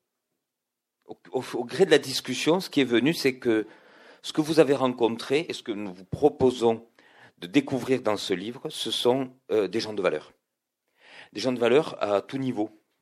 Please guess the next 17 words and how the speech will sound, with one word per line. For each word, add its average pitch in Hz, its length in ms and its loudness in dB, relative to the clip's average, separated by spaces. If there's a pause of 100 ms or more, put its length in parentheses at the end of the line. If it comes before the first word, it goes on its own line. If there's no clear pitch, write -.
(180)
Des 104 80 -16
gens 117 140 -4
qui - 120 -14
peuvent 117 160 -2
travailler 113 340 4
pour, 113 360 -2
euh, 90 200 2 (300)
la 90 120 -4
marque 98 420 -2
Valeur 101 460 4
Parc. - 480 -2 (460)
Là, 95 200 4
on 90 140 -2
est 95 100 0
dans 92 300 -4 (100)
une 87 200 -4
labellisation 113 1040 -2